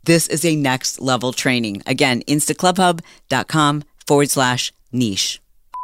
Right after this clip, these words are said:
So I'm gonna encourage you to do this. And here's what I would love from you.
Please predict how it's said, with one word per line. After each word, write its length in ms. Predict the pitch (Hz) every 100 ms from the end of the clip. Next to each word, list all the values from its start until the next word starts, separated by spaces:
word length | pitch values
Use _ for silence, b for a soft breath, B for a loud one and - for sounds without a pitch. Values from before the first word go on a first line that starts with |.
| 1017 - _ _ _ _ _ _ _ _ _ _ -
So 180 | - 151
I'm 140 | 156
gonna 140 | 190 202
encourage 380 | 190 185 185
you 100 | 175
to 60 | 143
do 200 | 131 151
this. 480 | 127 82 - - - - _ - - - _ - -
And 100 | 147
here's 220 | 175 196
what 100 | 202
I 60 | 170
would 160 | 143
love 440 | 127 117 131 131 110
from 240 | - 120
you. 280 | 92 -